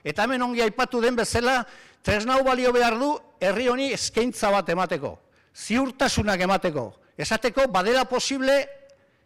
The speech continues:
gizartea eta jendartea bestera batetara antolatzea, badela posible estatu bat izatea, eta badela posible jendea babestuko duen estatalitate bat osatzea Euskal Herri osoan. Hori da, azken finean, gure erronka. Eta erronka horretarako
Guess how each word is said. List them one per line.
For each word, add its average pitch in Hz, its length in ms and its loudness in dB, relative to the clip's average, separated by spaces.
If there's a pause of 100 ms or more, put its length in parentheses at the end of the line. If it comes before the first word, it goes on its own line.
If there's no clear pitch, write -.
(120)
gizartea 247 520 -2
eta 247 120 -2
jendartea 233 520 -2
bestera 247 340 0
batetara 233 420 0
antolatzea, 190 600 -2 (280)
badela 202 340 2
posible 247 400 -2
estatu 214 340 0
bat 208 180 0
izatea, 156 460 -4 (380)
eta 160 220 -2
badela 208 340 0
posible 247 580 0 (340)
jendea 185 440 2
babestuko 208 600 0
duen 240 380 2 (240)
estatalitate 185 840 -2
bat 220 180 0
osatzea 208 560 0 (320)
Euskal 202 380 2
Herri 214 220 4
osoan. 151 440 2 (560)
Hori 240 240 4
da, 180 440 2
azken 208 360 0
finean, 214 400 0
gure 202 240 4
erronka. 196 500 0
Eta 165 300 0
erronka 247 440 2
horretarako 226 760 2